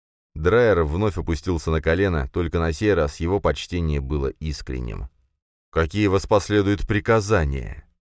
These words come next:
«Передай приказ на Соколиное Крыло, сообщи его капитану, моему брату Маришо, о том, что произошло. Отныне его наступление не сдерживается никакими ограничениями, наложенными ранее. Пускай он обрушит на берегах Олендии всю ярость Империи.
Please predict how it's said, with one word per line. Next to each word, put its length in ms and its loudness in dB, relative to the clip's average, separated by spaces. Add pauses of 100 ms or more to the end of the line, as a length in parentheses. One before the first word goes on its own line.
(340)
«Передай 340 4
приказ 440 2
на 80 0
Соколиное 520 2
Крыло, 520 4
сообщи 420 0
его 180 2
капитану, 540 2
моему 300 0
брату 320 4
Маришо, 680 2 (100)
о 160 0
том, 260 2
что 240 0
произошло. 840 2 (500)
Отныне 600 0
его 260 0
наступление 680 0
не 160 0
сдерживается 760 2
никакими 640 0
ограничениями, 1000 0
наложенными 520 2
ранее. 480 0
Пускай 420 4
он 80 4
обрушит 500 2
на 100 2
берегах 380 4
Олендии 540 4
всю 460 2
ярость 600 2
Империи. 720 -2